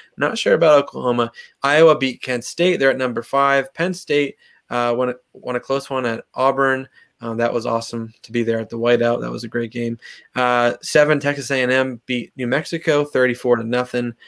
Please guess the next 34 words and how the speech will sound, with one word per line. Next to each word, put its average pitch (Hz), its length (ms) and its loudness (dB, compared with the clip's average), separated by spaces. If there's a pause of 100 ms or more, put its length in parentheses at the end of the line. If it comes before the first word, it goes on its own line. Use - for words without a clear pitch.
(220)
Cincinnati 165 720 2
beats 143 360 0
Indiana 147 520 0
thirty-eight 139 600 2
to - 100 -18
twenty-four. 123 680 -4
They're 120 100 0
at 117 60 -6
number 117 320 -4
eight. 127 280 -4 (320)
Number 127 220 4
nine, 139 380 2
Clemson 139 640 0
beat 120 200 -2
Georgia 120 280 0
Tech 143 300 -2 (180)
only 143 240 -4
by - 180 -8
six - 380 -8
points. 170 440 -4
That's - 240 -10
kinda - 240 -14
bad. - 300 -10 (400)
And 127 180 2
then 117 180 6
number 120 220 2
ten, 175 320 4
Ohio 127 380 0
State 147 420 -2 (320)
beat 123 240 -4
Toledo 127 460 2
forty-one 120 720 0
to 113 80 -10
twenty. 127 520 -2